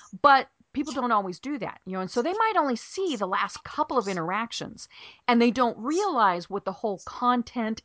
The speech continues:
and context was. Now, you see that on Facebook, but, you know, you don't see that on Twitter, so people might not realize, hey, you were joking about a subject, or, you know, you were playing devil's advocate or things like that. So it is something to always keep in mind.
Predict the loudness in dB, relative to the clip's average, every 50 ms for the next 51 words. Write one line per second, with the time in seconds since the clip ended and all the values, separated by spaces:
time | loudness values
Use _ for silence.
0 | -10 -8 -8 -8 -8 -6 -2 -2 -2 -2 -4 -6 -6 -4 -2 -2 -2 -2 -6 -14
1 | -8 -4 -2 -2 -2 -4 -6 -10 -14 -18 -18 -12 -2 2 2 2 2 2 4 4
2 | 4 6 6 4 4 2 2 2 4 4 2 0 0 0 0 0 0 -4 _ 4
3 | 4 4 4 4 -2 -10 -20 -20 -20 -10 -4 -2 2 2 4 4 2 2 2 2
4 | 2 2 2 -2 -2 -2 -2 2 4 4 4 4 2 0 -2 -2 -2 0 0 -2
5 | -4 -2 2 4 6 8 8 8 6 4 0 -6 -8 -6 -2 2 2 2 2 4
6 | 2 2 2 2 0 0 0 0 0 -2 -4 -4 -2 -2 -2 -4 -4 -6 -6 -2
7 | 0 2 2 0 0 -2 -2 0 2 4 4 4 4 2 0 -2 -2 -2 -2 -4
8 | -8 -8 -8 -10 -10 -6 -4 0 2 4 4 4 2 0 -2 -8 -20 -20 -12 _
9 | -2 -2 0 0 0 0 -2 0 2 2 2 4 4 4 4 4 4 4 4 2
10 | 2 4 4 2 2 2 0 -4 -10 -8 -8 -8 -8 -8 -8 -8 -6 -6 -6 -6
11 | -2 -2 -2 -2 -2 -2 -2 -2 -2 -2 -4 -6 -6 -8 -6 -4 -4 -4 -2 -2
12 | 0 0 0 0 0 -2 -6 -8 -10 -10 -8 -6 -4 -4 -2 -2 -2 -2 -4 -8